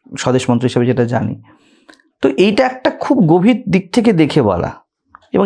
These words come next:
এটা এখন আমাদের সেই যে ও যেমন বলছে যন্ত্রের মতো হয়ে গেছে, বারোই জানুয়ারি হবে চারিদিকে এটা বলতে শুরু করে দেবে, হ্যাঁ, আর তারপরে অফিসে বস যা বলবে সেটা গিয়ে করতে শুরু করে দেবে, পর অনুকরণ সে করে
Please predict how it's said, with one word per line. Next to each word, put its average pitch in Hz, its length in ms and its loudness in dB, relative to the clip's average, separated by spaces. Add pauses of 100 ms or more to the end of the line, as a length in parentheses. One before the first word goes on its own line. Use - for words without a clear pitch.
এটা 185 200 2
এখন 196 200 0
আমাদের 160 240 2
সেই 175 120 2 (200)
যে 160 80 2 (140)
ও - 20 2 (100)
যেমন 160 180 0
বলছে 156 220 0
যন্ত্রের 135 320 0
মতো 117 180 -4
হয়ে 104 160 -2
গেছে, - 220 -10 (360)
বারোই 139 240 0
জানুয়ারি 170 360 2
হবে 190 180 2
চারিদিকে 139 280 0
এটা 127 160 -4
বলতে 104 200 -8
শুরু 80 180 -8
করে - 180 -8
দেবে, - 160 -14 (480)
হ্যাঁ, - 220 -2 (220)
আর - 100 -2
তারপরে 147 300 2
অফিসে 170 300 2
বস 165 180 2
যা 175 140 4
বলবে 180 200 2
সেটা 135 160 2
গিয়ে 131 140 0
করতে 107 220 0
শুরু 95 180 2
করে 69 180 0
দেবে, - 140 -8 (640)
পর 151 180 2
অনুকরণ 151 380 0
সে 123 80 0 (120)
করে 82 160 0